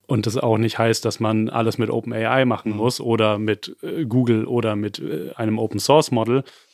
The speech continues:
Speaker 1: sondern dass sich das halt use-case-bezogen zu definieren ist. Äh, und natürlich greift das idealerweise alles irgendwo zusammen aus einer technologischen Perspektive.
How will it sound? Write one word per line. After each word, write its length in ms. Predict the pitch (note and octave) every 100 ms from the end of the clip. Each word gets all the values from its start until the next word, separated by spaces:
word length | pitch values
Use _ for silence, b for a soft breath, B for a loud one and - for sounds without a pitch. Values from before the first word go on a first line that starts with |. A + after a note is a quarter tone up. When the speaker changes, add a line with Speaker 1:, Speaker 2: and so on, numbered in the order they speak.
| b
Speaker 1:
sondern 300 | - A#2+ A2+
dass 180 | G#2+ G#2+
sich 160 | B2 -
das 280 | A#2 - A#2
halt 280 | G#2+ A2
use-case-bezogen 880 | A#2+ B2+ - A2 - A2 A2+ G#2+ G#2
zu 140 | - G#2
definieren 560 | G2+ A2 G#2 G#2 G2+
ist. 360 | A2 B2 - -
Äh, 40 |
und 300 | A2 A#2 A2
natürlich 420 | G#2 G2 A2 A2
greift 280 | - A2 A2
das 120 | G#2+
idealerweise 640 | - G#2 G#2 G#2+ G2+ G#2 G#2+
alles 260 | A2+ G#2+
irgendwo 320 | - G2+ G#2 G2+
zusammen 420 | - G2+ B2+ B2
aus 160 | G#2+
einer 80 | A2
technologischen 600 | G#2 F#2+ G2 C3 C#3+ G#2+
Perspektive. 720 | G#2 G2+ G2+ F#2 - G#2 B2+